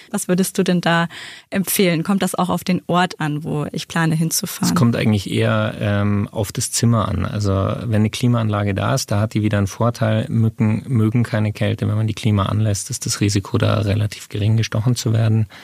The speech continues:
Speaker 2: Ansonsten einfach mal draufschauen, ist ein Mückenschutz vor den Fenstern. In vielen Regionen, wo ein Risiko besteht, sind die Räume auch entsprechend angepasst.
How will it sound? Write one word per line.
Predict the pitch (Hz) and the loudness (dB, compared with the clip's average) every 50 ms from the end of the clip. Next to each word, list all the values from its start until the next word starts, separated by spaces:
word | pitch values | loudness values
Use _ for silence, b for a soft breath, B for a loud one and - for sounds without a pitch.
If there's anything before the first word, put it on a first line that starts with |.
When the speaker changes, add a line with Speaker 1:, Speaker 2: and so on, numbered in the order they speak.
| B B B B B B B B B B B B B B B B _ - | B B B B B B B B B B B B B B B B _ -4
Speaker 2:
Ansonsten | - 110 107 104 101 104 110 107 - - - 107 | 0 2 4 4 4 4 2 0 -2 -2 -2 -2
einfach | - - 110 107 - | 0 -2 -4 -2 0
mal | 110 104 101 | 2 2 2
draufschauen, | 101 98 98 107 104 - - 107 104 104 104 110 - - - _ | 2 2 0 0 -2 -2 -2 0 0 2 0 0 -2 -6 -16 _
ist | _ - - - - | _ -8 -4 0 2
ein | 110 | 2
Mückenschutz | 107 113 - - 110 - - 110 104 - - - - | 2 2 2 0 -2 0 0 -4 -4 -2 -4 -6 -4
vor | - - - - 110 | -6 -6 -2 0 2
den | 104 110 101 101 | 2 2 0 0
Fenstern. | - - 113 120 120 - - 120 117 117 113 104 B B B B B _ | 0 0 0 0 0 -2 -2 0 0 0 0 -2 B B B B B _
In | - - 113 107 107 - 120 | -2 0 0 2 2 0 -2
vielen | - - - 117 110 110 | -4 -2 0 2 4 4
Regionen, | 104 104 98 98 98 98 107 110 110 101 | 4 2 2 2 2 2 2 2 2 0
wo | 101 101 | 2 2
ein | 98 98 | 0 2
Risiko | 98 104 104 101 107 - - 123 | 2 0 0 0 -2 -2 -2 -4
besteht, | 110 107 98 - - - 107 113 113 - _ _ _ _ | -2 -2 -2 -2 -2 0 0 0 -2 -2 _ _ _ _
sind | - - - - 104 104 - | -16 -12 0 0 0 2 2
die | - 104 | 2 0
Räume | 104 101 98 104 107 104 | 2 2 2 2 2 2
auch | 104 104 95 101 | 0 0 0 0
entsprechend | 101 - - - 101 95 - 104 104 | -2 -2 -2 -4 -4 -2 0 -2 -2
angepasst. | - 104 101 104 98 - - - - - - - - | 0 -2 -2 -2 -4 -6 -10 -12 -10 -10 -10 -12 -14